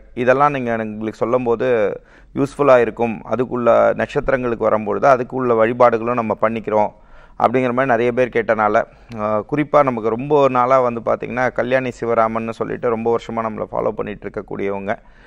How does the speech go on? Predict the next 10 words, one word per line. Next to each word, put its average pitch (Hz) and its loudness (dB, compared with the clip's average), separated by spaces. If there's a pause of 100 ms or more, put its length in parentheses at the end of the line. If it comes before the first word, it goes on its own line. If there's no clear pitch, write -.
(160)
இந்த - -8
மாதிரி 165 0
நிறைய 143 0 (120)
நேயர்கள், 147 2 (180)
சரிங்களா, 104 -2 (340)
அவங்க 110 -2 (100)
எல்லாமே 113 2
கேட்டுட்டு, 113 -2 (140)
அதே 110 -2
மாதிரி 104 0